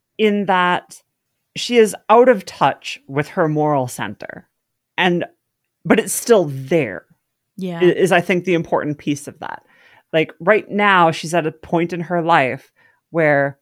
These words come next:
Speaker 1: she's doing this stuff to protect herself, but underneath it, there is still a, a fundamentally caring and compassionate person.
Speaker 2: Yeah.
Speaker 1: And, like, I think,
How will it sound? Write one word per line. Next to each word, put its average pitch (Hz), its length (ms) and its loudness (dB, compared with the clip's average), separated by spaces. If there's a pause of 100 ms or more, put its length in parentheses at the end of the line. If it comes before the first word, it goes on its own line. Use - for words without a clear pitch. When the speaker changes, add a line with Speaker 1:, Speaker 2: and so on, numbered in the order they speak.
(360)
Speaker 1:
she's 165 360 -6
doing 196 420 0
this 156 200 -4
stuff 151 540 -4
to - 100 -14
protect - 580 -10
herself, 131 800 -4 (360)
but - 240 0
underneath 190 600 0
it, 156 280 0
there 151 220 -2 (100)
is 160 280 0
still 135 680 -4 (400)
a, 139 460 -6
a 135 140 -4 (120)
fundamentally 160 600 -4
caring 139 440 -4
and 127 120 -6
compassionate - 720 -10
person. - 580 -12 (540)
Speaker 2:
Yeah. 202 280 -10 (580)
Speaker 1:
And, 170 100 -4
like, 156 140 -2
I 165 60 0
think, 190 240 -4